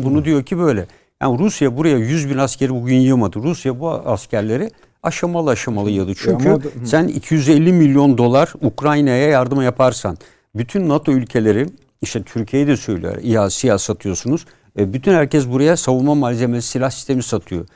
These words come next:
Speaker 1: Bütün Avrupa'nın, ülke, Amerika'nın desteğinde, "Buna niçin destek sağlıyorsunuz?" diyor.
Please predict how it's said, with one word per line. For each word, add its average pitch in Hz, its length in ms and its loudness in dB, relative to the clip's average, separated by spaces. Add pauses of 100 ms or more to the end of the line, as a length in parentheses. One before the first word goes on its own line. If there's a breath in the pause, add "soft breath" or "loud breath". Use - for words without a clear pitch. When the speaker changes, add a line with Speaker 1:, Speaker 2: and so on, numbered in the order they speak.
(200)
Speaker 1:
Bütün 165 320 -2
Avrupa'nın, 139 760 0
ülke, 120 280 -2
Amerika'nın 123 580 0
desteğinde, 110 640 2 (300 soft breath)
"Buna 131 340 4
niçin 156 460 4
destek 113 360 -2
sağlıyorsunuz?" 107 760 -4
diyor. 202 100 -6